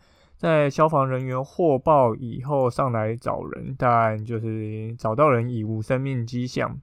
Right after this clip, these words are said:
那南投县教育处也要求这个学校暂时停止这个教学课程，并全面检视这个校园安全。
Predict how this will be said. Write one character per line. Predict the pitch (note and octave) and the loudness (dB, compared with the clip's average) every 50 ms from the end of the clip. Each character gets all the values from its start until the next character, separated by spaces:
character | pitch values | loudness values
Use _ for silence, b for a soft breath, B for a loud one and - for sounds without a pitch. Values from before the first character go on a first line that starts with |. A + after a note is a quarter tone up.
| _ | _
那 | - B2+ B2 A#2+ A#2+ A#2 A#2 A2+ A#2 | -8 -6 -4 -4 -2 -2 -4 -4 -2
南 | A2+ A#2 A#2 | -2 -2 -2
投 | B2 B2 B2+ B2+ | 0 0 0 0
县 | - D#3+ D#3 C#3+ C3 C3 | 0 0 0 0 0 -2
教 | C3 D3 C#3+ C3+ C3+ C3+ | 0 0 2 2 2 0
育 | C#3+ D3 C3+ A#2+ | 0 -2 -4 -4
处 | - - E3 D3+ C3+ A#2+ A#2 | -6 -4 -4 -2 -2 -2 -2
也 | A2 A2 A2 G#2+ A2 A2 A2+ A2 _ - - - - _ - - | -2 -2 -2 -2 -2 -2 -4 -6 _ -16 -20 -20 -20 _ -14 -4
要 | D3+ C#3 C3+ C#3+ | 0 0 2 2
求 | D3 - B2+ A2+ A2 A2 | 0 -2 -4 -4 -4 -2
这 | C3 C3+ | -2 -2
个 | C3 A#2 | -2 -2
学 | - - A2 G#2+ | -2 -2 -6 -4
校 | - C#3 C3+ B2 A#2+ | -2 -2 0 0 -2
暂 | - - E3+ D3 B2+ A#2+ | 0 0 2 2 2 0
时 | A2+ - - A#2+ A2 A2 | -4 -6 -4 -4 -4 -4
停 | A2 - A#2 A2 A#2 B2 | -2 -2 -4 -4 -4 -6
止 | B2+ - B2+ A2 | -6 -6 -6 -4
这 | - B2 A#2+ A2+ | -2 -2 -2 -2
个 | - - G2 - - - b b b b b b b b b b _ | -2 -6 -6 -6 -8 -10 b b b b b b b b b b _
教 | - C3 C#3 | 0 0 2
学 | C#3+ C3 A#2 A2+ | 2 2 -2 0
课 | - D#3 C#3 | 2 2 2
程， | A#2+ - C3 - A#2+ C3+ C3 | 2 0 -6 -10 -10 -12 -8
并 | - C3+ B2+ A#2 A2 G#2+ G#2+ | -6 -4 -4 -2 -4 -6 -6
全 | A2 - A#2 A2+ | -6 -4 -4 -2
面 | B2 C#3+ C#3 B2 | -2 -2 -2 -4
检 | - - - A2+ A#2+ | -4 -6 -10 -10 -8
视 | - C#3 C3 B2 | -6 -4 -2 0
这 | B2+ B2 | 0 0
个 | A2+ A#2 A2 G#2+ G#2+ G#2+ G#2+ G#2+ | 0 0 0 0 0 0 -2 -4
校 | - - B2+ | -2 -2 -2
园 | A2+ A2 | 0 0
安 | A2+ A#2 A#2+ | -2 -4 -6
全。 | B2 - - - | -6 -8 -10 -14